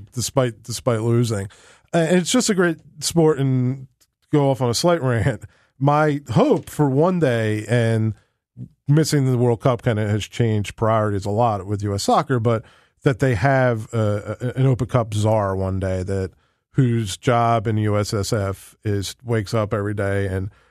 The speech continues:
works to promote and turn the,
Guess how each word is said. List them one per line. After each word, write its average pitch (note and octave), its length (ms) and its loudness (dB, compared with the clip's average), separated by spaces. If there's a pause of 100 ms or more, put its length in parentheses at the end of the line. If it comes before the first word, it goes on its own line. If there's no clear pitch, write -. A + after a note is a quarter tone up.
(200)
works B2 440 0
to A2+ 160 0
promote G#2 580 0 (180)
and G2 420 -4 (1040)
turn A2+ 400 0
the, G#2 280 -4